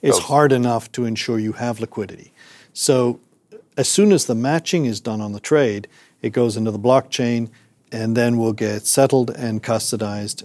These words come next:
Speaker 1: in, in the digital wallet. That prototype is, is what we launched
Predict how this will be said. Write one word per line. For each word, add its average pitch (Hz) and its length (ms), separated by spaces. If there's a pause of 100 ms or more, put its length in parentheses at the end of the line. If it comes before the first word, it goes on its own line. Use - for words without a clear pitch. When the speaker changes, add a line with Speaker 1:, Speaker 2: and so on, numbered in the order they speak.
(100)
Speaker 1:
in, 104 420
in 110 140
the 104 80
digital 101 280
wallet. 95 320 (680)
That 147 280
prototype 120 720
is, 104 520 (120)
is 107 220
what 107 220
we 110 80
launched 107 500